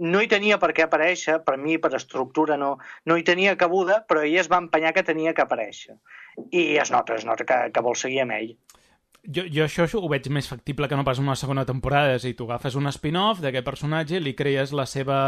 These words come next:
Speaker 2: sèrie, si tu vols, no? Més que una segona temporada que n-, no li acabo de,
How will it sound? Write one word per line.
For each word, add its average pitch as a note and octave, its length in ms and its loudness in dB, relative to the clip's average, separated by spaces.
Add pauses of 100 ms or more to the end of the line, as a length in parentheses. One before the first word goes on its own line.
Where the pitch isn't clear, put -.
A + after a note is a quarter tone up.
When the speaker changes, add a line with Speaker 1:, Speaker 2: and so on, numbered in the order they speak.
(400)
Speaker 2:
sèrie, C3+ 480 0
si C3+ 160 -8
tu C3+ 140 0
vols, C3 320 2
no? D3+ 160 -4 (460)
Més A2 380 -10
que - 160 -6
una C#3+ 160 0
segona C3+ 320 0
temporada C3 600 2
que C#3 100 -4
n-, C3 360 -8 (200)
no C3 100 -2
li C3+ 80 0
acabo C3+ 280 2
de, C3 100 2